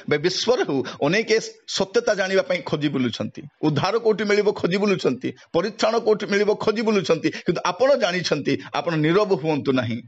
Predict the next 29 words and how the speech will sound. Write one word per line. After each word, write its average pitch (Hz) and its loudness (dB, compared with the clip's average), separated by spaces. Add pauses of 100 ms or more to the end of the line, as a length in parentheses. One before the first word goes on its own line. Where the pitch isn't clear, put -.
(160)
ଲୋକ 151 2
ଭୟ 160 2
ସକାଶେ 147 -2 (160)
ଆପଣଙ୍କ 151 -2
ସାକ୍ଷ୍ୟକୁ 185 -2
ଆପଣ 156 -2
ଦବେଇକି 143 0
ରଖନ୍ତୁ 131 -6
ନାହିଁ, - -8 (160)
ଆପଣ 156 -2
କହିବା 165 0
ପାଇଁ 127 -4
ପଡ଼ିବ। - -4 (500)
ପ୍ରିୟ 165 2
ଭାଇ 151 -2
ଭଉଣୀମାନେ, 160 0 (160)
ପ୍ରଭୁ 165 4
ଆପଣମାନଙ୍କୁ 180 2 (180)
ଆଶୀର୍ବାଦ 170 -2
କରନ୍ତୁ। 123 -4 (420)
ଏ 151 0
ଦିନମାନଙ୍କରେ 180 2
ଆମେ 180 0
ପ୍ରଭୁଙ୍କ 175 0
ବାକ୍ୟରୁ 185 2 (180)
ଅନେକ 208 2
ବିଷୟ 175 0
ଆମେ 180 2
ବୁଝିପାରୁଛୁ, 143 -2